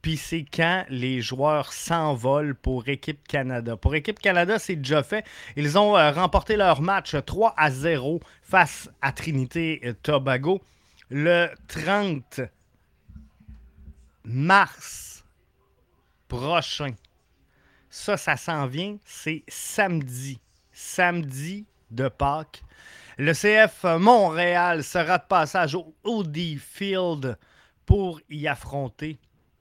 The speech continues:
le D C United. On t'entend plus.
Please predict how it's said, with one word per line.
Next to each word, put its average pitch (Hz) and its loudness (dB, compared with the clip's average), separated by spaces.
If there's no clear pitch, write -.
le 139 -4
D 127 -8
C - -12
United. 113 -8
On 135 0
t'entend 165 2
plus. 180 0